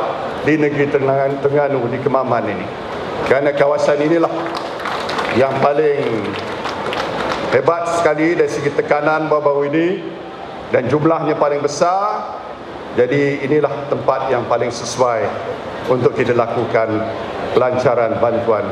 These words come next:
pada hari ini. Mudah-mudahan melalui bantuan ini, dengan kesyukuran nikmat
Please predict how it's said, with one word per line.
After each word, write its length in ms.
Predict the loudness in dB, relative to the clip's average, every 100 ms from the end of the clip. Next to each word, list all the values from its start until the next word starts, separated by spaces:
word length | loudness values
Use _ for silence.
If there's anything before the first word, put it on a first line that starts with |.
| -6 -8 -8 -2
pada 200 | 0 2 0 0
hari 160 | 0
ini. 360 | -2 -4 -4 -4 -4 -4 -2 0 2
Mudah-mudahan 800 | 2 2 2 0 2 0 0 -2 -4 -8 -8 -8 -8 -6 -4 -4 -2 0
melalui 280 | 2 2 2
bantuan 440 | 2 2 2 2
ini, 560 | 2 2 2 4 2 -2 -2
dengan 280 | 0 0 0
kesyukuran 720 | -2 0 0 2 2 2 2
nikmat 480 | 0 0 0 0